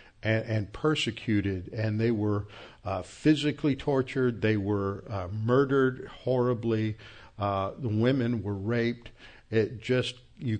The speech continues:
just cannot imagine how bad it was. We in America seem distant. They're, they're not the kind of Christians that, that we know, so we, they, we tend to ignore them. The news doesn't report much,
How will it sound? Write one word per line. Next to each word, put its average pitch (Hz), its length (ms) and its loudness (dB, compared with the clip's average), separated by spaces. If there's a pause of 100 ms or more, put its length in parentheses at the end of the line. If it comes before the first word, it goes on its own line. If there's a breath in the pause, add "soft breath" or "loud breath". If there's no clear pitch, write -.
(100)
just 147 300 -2
cannot 123 420 -2
imagine 113 600 0
how 104 280 -4
bad 101 420 0
it - 140 -8
was. 104 560 -4
We 120 440 2
in 113 100 2
America 110 640 0
seem 107 380 -2
distant. 123 680 2
They're, 104 380 2 (400 loud breath)
they're 120 180 4
not 113 340 0
the 117 60 -10
kind 110 280 0
of 98 80 -6
Christians 113 680 0
that, 92 200 -4 (340 loud breath)
that 90 220 -2
we 131 200 6
know, 110 460 0 (340 loud breath)
so - 280 2
we, 123 240 2 (500)
they, 131 220 2
we 131 160 2
tend 180 440 0
to - 200 2
ignore 131 500 2
them. 110 200 -2
The 110 100 -2
news 139 540 2
doesn't 131 440 0
report 156 540 -2
much, 110 480 -4